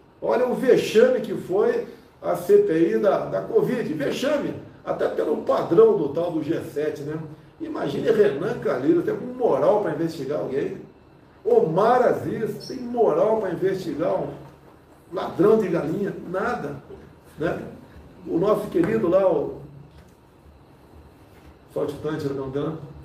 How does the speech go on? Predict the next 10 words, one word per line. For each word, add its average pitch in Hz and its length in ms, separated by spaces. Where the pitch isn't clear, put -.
né? - 100
É - 40
outro 220 260
senador 175 400
lá 170 140
do, 143 180
do 139 80
Amapá, 165 640
que 220 120
era, 247 320